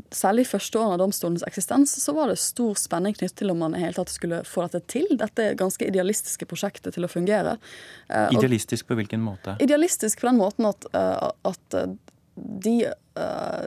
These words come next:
Speaker 1: juristene og diplomatene som opprettet, var med på å opprette denne domstolen, de ønsket å, å gjenopplive denne arven etter andre verdenskrig og etter Nuremberg om at selv toppledere, eh,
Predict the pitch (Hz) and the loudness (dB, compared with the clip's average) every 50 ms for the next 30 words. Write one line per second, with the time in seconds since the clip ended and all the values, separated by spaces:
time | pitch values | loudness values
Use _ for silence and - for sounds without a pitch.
0 | - - - 196 196 196 202 240 - - - - 185 175 175 185 - 190 190 196 | -6 -4 -2 0 2 2 2 2 2 2 0 0 0 0 0 0 0 2 2 2
1 | 208 220 - - - - 175 - - 180 180 - 233 220 _ - - - - - | 2 0 0 -2 -2 -2 -2 -2 -4 -4 -2 -2 -4 -4 _ -4 -4 -4 -4 -6
2 | 165 - - - 190 196 196 208 220 214 220 214 - - 180 - 208 - - 185 | -12 -8 -2 0 2 4 4 4 4 2 2 0 -2 -4 -2 -2 -2 -4 -4 -6
3 | 180 - 185 180 180 185 196 208 - - 170 170 175 175 - - - - - - | -4 -2 -2 -2 0 2 2 0 0 0 -2 -2 -2 -4 -6 -8 -20 -20 -14 -4
4 | - 208 262 254 - 180 190 - - - 269 - - 185 180 - - 180 180 190 | 0 2 2 4 4 2 2 0 0 0 0 0 2 2 2 2 2 2 4 4
5 | 220 240 254 233 180 180 - 185 185 185 175 180 175 175 185 202 208 202 190 - | 6 8 8 6 6 4 -2 -2 -2 -2 0 0 0 2 2 2 2 2 2 0
6 | - - 208 226 214 190 180 180 185 175 - - - 214 190 185 185 185 - - | 2 2 2 4 2 2 0 0 -2 -2 -6 -4 -2 0 0 0 -2 -4 -4 -2
7 | 185 180 185 196 202 196 196 190 196 180 170 165 - - - 175 180 185 190 175 | 0 0 2 2 4 2 2 2 0 0 -2 -2 -4 -4 -4 -2 -2 -2 -2 -2
8 | 202 185 185 196 196 185 175 170 170 175 175 170 175 175 170 170 180 - - - | -2 0 0 2 2 0 0 0 -2 -2 -2 0 0 0 0 -2 -4 -6 -12 -20
9 | - - - - - - - - - 214 214 214 202 - - - - - - 165 | -20 -20 -20 -14 -6 -2 0 4 4 6 6 6 4 2 -2 -8 -6 0 2 2
10 | - _ - - 175 170 - 139 - 196 226 220 - _ _ _ _ _ _ _ | 2 _ -2 -2 0 0 0 0 2 2 0 0 -2 _ _ _ _ _ _ _
11 | _ _ _ _ _ _ _ _ - - - 185 185 185 180 180 196 - - | _ _ _ _ _ _ _ _ -2 0 2 2 4 4 2 2 0 0 -2